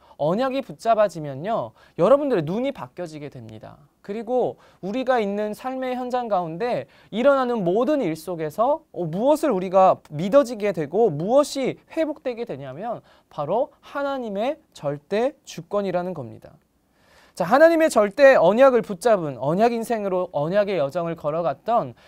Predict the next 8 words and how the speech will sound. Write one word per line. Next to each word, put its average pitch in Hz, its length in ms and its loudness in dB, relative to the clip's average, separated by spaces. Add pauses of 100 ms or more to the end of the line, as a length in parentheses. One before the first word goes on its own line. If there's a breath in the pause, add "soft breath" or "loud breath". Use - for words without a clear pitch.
렘넌트 226 420 -2
일곱 277 220 -2
명과 220 640 0
성경에 262 480 -4
기록된 190 580 -4
믿음의 220 440 -4
인물들을 190 480 -2
보면 165 480 0